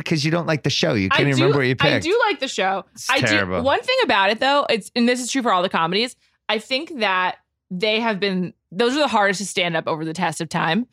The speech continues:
Speaker 2: because a lot of the time the humor is topical or it's offensive, and, like, the lines of what is, is and is not allowed has shifted so mar-, much. And I think that has aff-, affected the way people think about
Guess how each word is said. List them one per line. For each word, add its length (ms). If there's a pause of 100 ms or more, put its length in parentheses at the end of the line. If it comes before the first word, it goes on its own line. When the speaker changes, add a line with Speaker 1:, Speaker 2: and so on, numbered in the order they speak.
(180)
Speaker 2:
because 180
a 60
lot 180
of 80
the 40
time 160
the 60
humor 320
is 120
topical 680 (160)
or 200
it's 100
offensive, 800
and, 100
like, 220
the 100
lines 460
of 80
what 220
is, 200
is 220
and 100
is 100
not 180
allowed 380
has 360
shifted 540
so 260
mar-, 300 (100)
much. 460 (260)
And 80
I 60
think 160
that 120
has 160
aff-, 240
affected 360
the 40
way 120
people 240
think 280
about 420